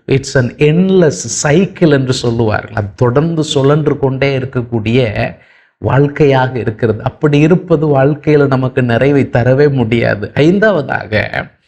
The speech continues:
அவன் சொல்லக்கூடிய, ஆ, ஒரு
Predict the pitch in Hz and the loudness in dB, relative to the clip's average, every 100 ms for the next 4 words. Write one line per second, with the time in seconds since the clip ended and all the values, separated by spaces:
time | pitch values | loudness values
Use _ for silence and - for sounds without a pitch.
0 | - - _ _ - 104 123 123 127 127 | -20 -20 _ _ -4 0 2 2 2 2
1 | 120 104 110 - - 107 104 - - 50 | 2 2 0 -4 -4 -2 -2 -4 -6 -10
2 | - - 123 113 107 - - | -20 -8 0 2 0 -2 -8